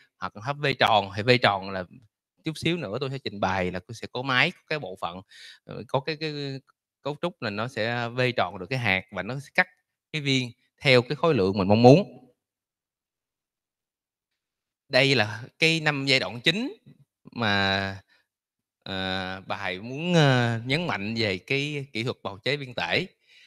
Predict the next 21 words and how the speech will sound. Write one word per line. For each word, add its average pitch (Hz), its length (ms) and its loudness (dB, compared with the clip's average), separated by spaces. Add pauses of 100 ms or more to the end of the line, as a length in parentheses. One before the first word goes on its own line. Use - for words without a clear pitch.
(460)
Thứ 175 80 -4
nhất 196 260 0
là - 100 2
cái 147 140 0
bước 175 160 -2 (440)
xử 113 180 -4
lý 156 180 0
dược - 160 -6
liệu, 92 300 -2 (680)
kế 160 160 2
đến 170 240 2
là 135 140 0
luyện 98 200 -2
mật 110 140 -8
ong, 123 340 4 (1600)
tiếp - 220 -2
tới 156 200 2
là 147 100 2
việc 98 120 -4
luyện 101 220 -6
thuốc, 160 260 0